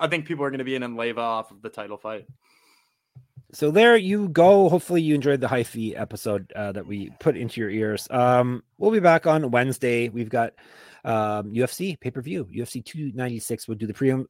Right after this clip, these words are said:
Speaker 2: prelims Wednesday, the main card on Thursday,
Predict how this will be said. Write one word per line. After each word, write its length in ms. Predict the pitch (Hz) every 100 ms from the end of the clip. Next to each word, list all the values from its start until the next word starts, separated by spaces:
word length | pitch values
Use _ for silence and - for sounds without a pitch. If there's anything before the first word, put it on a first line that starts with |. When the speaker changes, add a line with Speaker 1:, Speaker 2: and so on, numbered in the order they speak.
| _
Speaker 2:
prelims 420 | 185 185 190 160
Wednesday, 540 | 107 139 143 - 135 131
the 100 | 120
main 160 | 117
card 320 | 110 117 110
on 400 | - 104 104 101
Thursday, 560 | 101 117 110 107 104 95